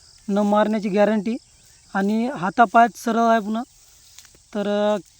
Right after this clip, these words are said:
किंमत ठेवली आहे पंचेचाळीस हजार रुपये. दाजीचा मोबाईल नंबर आपण इथं दिलेला आहे स्क्रीनवर.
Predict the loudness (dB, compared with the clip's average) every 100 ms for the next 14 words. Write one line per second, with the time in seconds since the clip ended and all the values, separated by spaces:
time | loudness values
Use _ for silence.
0 | _ -6 -2 -2 -2 -4 -2 -4 -4 -6
1 | -4 -4 -4 -4 -6 -4 -4 -6 -8 _
2 | _ _ _ _ _ _ -20 -20 -20 _
3 | -4 -2 -2 -2 -2 0 0 2 0 0
4 | 0 -2 -2 0 0 0 -2 -2 0 0
5 | 0